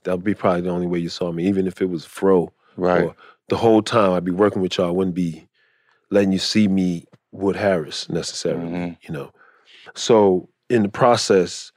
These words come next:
Speaker 1: uh, I forgot why, why, why I mentioned that, but in the process,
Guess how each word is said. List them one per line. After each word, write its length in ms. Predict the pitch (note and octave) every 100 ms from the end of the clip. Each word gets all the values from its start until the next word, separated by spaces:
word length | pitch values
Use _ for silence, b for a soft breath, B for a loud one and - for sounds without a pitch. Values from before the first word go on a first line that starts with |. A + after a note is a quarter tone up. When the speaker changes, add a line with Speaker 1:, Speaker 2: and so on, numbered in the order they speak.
| _ _ _ _ -
Speaker 1:
uh, 560 | G2+ F#2+ F#2 F2+ F2 - _ _ _ _ _ _ -
I 80 | -
forgot 280 | A2 F#2+
why, 280 | F2+ F2 F2 E2
why, 240 | - E2+ E2
why 360 | F#2+ F2+ E2 D#2+
I 40 |
mentioned 360 | E2 E2+ - E2
that, 160 | D2+
but 140 | D#2 -
in 100 | F#2
the 60 |
process, 720 | F2+ - G#2 G2 F#2+ E2+ -